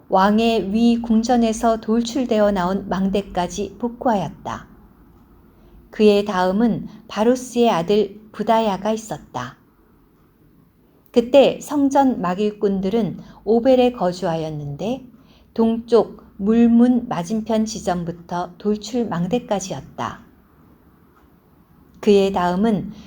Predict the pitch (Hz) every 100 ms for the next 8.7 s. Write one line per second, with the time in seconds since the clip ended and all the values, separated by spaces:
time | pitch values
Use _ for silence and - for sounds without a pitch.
0 | - - 240 233 262 262 262 220 202 196
1 | 196 214 - - - _ - 349 330 320
2 | 320 208 208 - 240 226 190 185 190 190
3 | 190 170 170 175 175 175 170 165 170 -
4 | 170 170 - - - - 226 233 254 254
5 | 247 302 294 294 294 214 202 - - -
6 | _ _ _ - 294 294 294 180 185 190
7 | 180 180 160 160 185 214 214 - 220 -
8 | 254 220 151 - 139 143 -